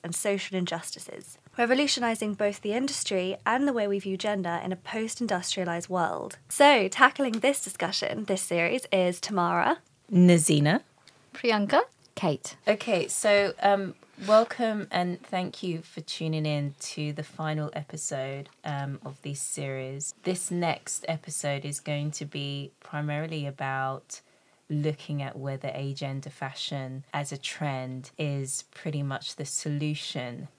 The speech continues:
Speaker 2: to, um, creating a world that's, that's a little bit more progressive and, and gender equal, or if that's pretty much what fashion intends, is it, you know, it's establishing whether that's its purpose, whether,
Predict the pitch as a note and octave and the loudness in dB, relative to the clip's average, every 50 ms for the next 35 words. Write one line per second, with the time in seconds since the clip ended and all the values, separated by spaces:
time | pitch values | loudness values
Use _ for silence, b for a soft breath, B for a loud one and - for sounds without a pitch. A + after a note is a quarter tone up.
0 | _ - - - - D3 C#3+ C#3 C3+ C3+ C3+ C3 C3 - _ - C#3 C3 C3 B2+ | _ -10 -8 -6 -6 -4 -4 -4 -4 -4 -6 -6 -8 -10 _ -8 -6 -4 -4 -6
1 | B2+ B2 A#2 - - - - D3+ C3 C3 C3+ C3+ - - D3+ C3+ C3 B2+ B2+ B2+ | -6 -8 -12 -12 -14 -10 -8 -8 -6 -8 -8 -10 -10 -8 -8 -6 -6 -8 -8 -10
2 | A#2 - _ - D#3 C#3 B2 C#3 C3+ C3 B2+ B2+ B2+ B2+ - - - - - - | -12 -14 _ -10 -10 -8 -6 -6 -6 -4 -6 -6 -6 -8 -10 -10 -10 -14 -12 -10
3 | G3+ D3 - - - - C#3 C#3 C3+ C#3+ D3+ - D3 C3 - C#3 C3+ C3 B2 - | -8 -10 -10 -10 -10 -8 -8 -6 -6 -6 -8 -8 -8 -8 -8 -6 -8 -8 -8 -10
4 | - D#3+ C3+ - C#3+ C3+ C3+ - - - D3 C3 C3 - C#3 C3 B2 B2+ _ - | -12 -14 -10 -8 -8 -8 -8 -10 -12 -10 -10 -10 -10 -10 -10 -10 -12 -12 _ -10
5 | D3 C#3 C#3+ C#3 - - - C#3+ C3+ C3+ - C#3 - - - D#3 C#3 - - - | -8 -6 -6 -6 -6 -6 -6 -6 -6 -6 -8 -8 -10 -10 -10 -10 -10 -10 -12 -12
6 | - C#3 B2 C3+ C#3 C#3 - _ _ - F3 F3 E3 D#3+ D#3 D3+ - - - _ | -10 -10 -8 -8 -10 -12 -14 _ _ -10 -8 -6 -4 -4 -4 -4 -8 -10 -14 _
7 | _ _ - F3 E3+ - - - E3+ D#3+ - - - - - - - - _ - | _ _ -6 -6 -6 -4 -4 -2 -2 -2 -2 -4 -8 -10 -12 -12 -14 -18 _ -20
8 | _ _ - - - - - D#3 D3+ C#3+ C#3+ C#3+ C#3 - - - - D3 - - | _ _ -20 -20 -14 -8 -6 -4 -2 -2 -2 -2 -4 -6 -8 -10 -10 -10 -10 -8
9 | - - C#3+ C#3+ C#3+ - - - D3 C#3+ C#3 C#3 - - D3 C#3+ C#3 C3+ C#3 C#3 | -6 -4 -4 -4 -4 -6 -8 -8 -6 -6 -6 -8 -6 -6 -6 -4 -4 -6 -6 -8
10 | C#3+ C#3 C#3 C#3+ C#3+ C#3 - - _ _ - D#3+ C#3+ C3 C3 - - C3+ - F3 | -8 -10 -8 -8 -8 -8 -10 -12 _ _ -8 -6 -6 -6 -6 -6 -6 -6 -6 -6
11 | D#3 - - D3+ C#3+ - - C#3+ - - C#3+ C#3+ C#3 C#3+ C#3 C#3 D3 C#3 - C3+ | -6 -4 -2 -2 -4 -4 -6 -8 -8 -6 -6 -6 -6 -6 -6 -6 -6 -6 -6 -8
12 | - - - - - - - - - - C#3+ C#3 C#3 - - B2+ B2+ C#3+ - - | -8 -8 -10 -10 -8 -10 -10 -10 -10 -8 -8 -8 -8 -10 -12 -12 -10 -10 -10 -10
13 | D3 C3+ C3+ C#3 C#3 C3+ C3+ | -8 -8 -8 -6 -6 -8 -8